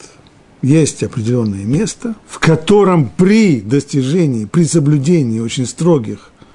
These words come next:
законов и ж-, жертвоприношений – достижима вот эта близость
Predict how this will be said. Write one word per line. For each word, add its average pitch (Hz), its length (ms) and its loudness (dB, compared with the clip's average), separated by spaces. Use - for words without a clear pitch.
законов 180 640 0
и 127 60 -4
ж-, 170 180 -6
жертвоприношений – 135 1080 -2
достижима 143 760 -6
вот 110 120 -8
эта 113 160 -4
близость 104 420 -8